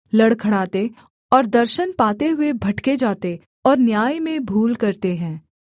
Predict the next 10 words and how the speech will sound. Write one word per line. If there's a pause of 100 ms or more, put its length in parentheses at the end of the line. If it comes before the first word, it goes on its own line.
(120)
क्योंकि
सब
भोजन (280)
आसन
वमन
और
मल
से
भरे
हैं,